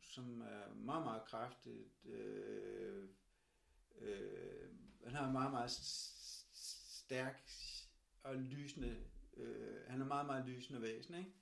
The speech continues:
Og det han, det han, øh, hvad hedder det, fordi han er det,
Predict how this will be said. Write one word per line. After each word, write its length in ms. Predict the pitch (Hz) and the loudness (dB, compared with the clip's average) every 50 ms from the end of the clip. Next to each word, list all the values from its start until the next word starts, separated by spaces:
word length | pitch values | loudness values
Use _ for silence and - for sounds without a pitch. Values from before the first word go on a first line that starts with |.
| - - - - - _ _ - _ - | -20 -20 -20 -20 -20 _ _ -20 _ -10
Og 160 | - 131 - | -8 0 4
det 180 | 170 170 170 | 6 6 6
han, 300 | 160 160 160 151 139 131 - - | 6 4 2 0 -2 -4 -4 -2
det 160 | 160 160 165 | 0 0 2
han, 440 | 170 165 151 139 135 127 123 117 113 | 2 2 2 2 0 0 0 0 0
øh, 120 | 113 110 | 0 0
hvad 100 | 117 120 | 0 0
hedder 200 | 123 131 127 120 | 2 2 2 2
det, 540 | 117 117 113 107 107 107 104 104 107 107 - - - - - | 2 2 0 0 0 -2 -2 -2 -2 -2 -4 -6 -8 -12 -8
fordi 240 | - 135 147 180 180 | -8 -2 2 4 4
han 160 | 160 147 135 | 4 4 4
er 220 | 127 127 127 131 131 | 4 4 4 4 4
det, 320 | 131 123 123 127 131 131 | 4 4 4 2 -2 -4